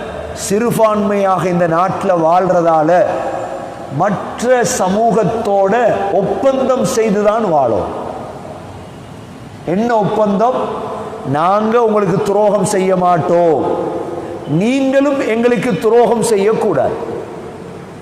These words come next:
இந்த ஒப்பந்தம். நாங்களும் காரைதீவும் உதாரணமா, நாங்களும் பௌத்தர்களும், நாங்களும் தமிழர்களும் ஒரு ஆளுக்கொரு ஆள்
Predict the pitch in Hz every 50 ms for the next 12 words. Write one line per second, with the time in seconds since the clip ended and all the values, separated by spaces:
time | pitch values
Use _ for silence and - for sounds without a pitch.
0 | - - - - - - - - - - - - 165 214 247 240 285 262 233 175
1 | - - 277 262 233 202 165 143 - - - - - - - - - - - -
2 | - - - - - - - - - - - - - - - - - - - 147
3 | 165 175 180 185 180 180 175 190 214 226 - - - - - - - - - 175
4 | 180 185 185 190 185 180 170 175 175 170 175 175 165 170 165 180 180 175 175 180
5 | 180 175 180 185 - 180 180 175 180 180 175 170 - 160 - - - - - -
6 | - - - - - 143 156 170 185 196 190 190 190 202 208 202 202 202 - -
7 | - - - 135 151 175 196 196 - - 208 196 190 156 202 190 202 202 190 196
8 | - 196 - - - - - - - - 147 160 180 196 202 196 196 202 208 214
9 | 208 202 208 208 - - - - 170 170 185 196 208 214 208 208 175 185 208 208
10 | 214 202 - - 208 208 - 214 214 - - - 156 180 196 214 240 269 277 269
11 | 269 190 - - 226 220 220 214 233 269 285 277